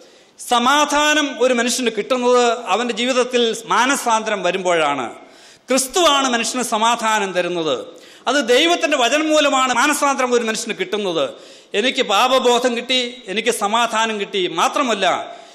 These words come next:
ഈ കർത്താവിൻ്റെ ദാസൻ എം വൈ യോഹന്നാൻ സാറ് പലപ്പോഴും ദൈവജനത്തിൽ നിന്ന് സംസാരിക്കുന്നത് വിശുദ്ധ ആരാധനയെയും കൂദാശകളെയും കുറിച്ചാണ്.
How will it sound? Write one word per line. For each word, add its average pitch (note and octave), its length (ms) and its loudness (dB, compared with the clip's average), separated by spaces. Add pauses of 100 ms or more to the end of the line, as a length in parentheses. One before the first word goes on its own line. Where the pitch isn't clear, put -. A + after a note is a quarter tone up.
(140)
ഈ C4 120 2
കർത്താവിൻ്റെ C#4 580 2
ദാസൻ C4 460 2
എം A3+ 160 0
വൈ C#4 140 2
യോഹന്നാൻ C4 480 0
സാറ് B3 320 0
പലപ്പോഴും C4+ 560 2
ദൈവജനത്തിൽ C4+ 540 2
നിന്ന് A#3+ 140 -6
സംസാരിക്കുന്നത് C4 800 -2
വിശുദ്ധ A#3+ 320 -2
ആരാധനയെയും C4+ 720 2
കൂദാശകളെയും B3+ 600 0
കുറിച്ചാണ്. F3+ 420 -2